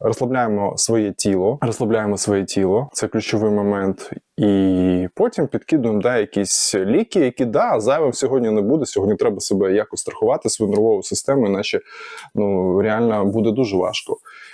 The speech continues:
І потім можна піти ще гарячий душ прийняти. Фу, п'ять хвилин, і все, і ти готовий. Відчуття, як будто ти тільки в баньку сходив.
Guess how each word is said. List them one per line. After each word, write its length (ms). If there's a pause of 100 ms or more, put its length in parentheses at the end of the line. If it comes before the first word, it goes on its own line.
(120)
І 60
потім 280
можна 200
піти 200
ще 140
гарячий 360
душ 180
прийняти. 520 (260)
Фу, 220
п'ять 180
хвилин, 400
і 80
все, 580
і 80
ти 120
готовий. 640
Відчуття, 500
як 120
будто 180
ти 140
тільки 280
в 60
баньку 420
сходив. 400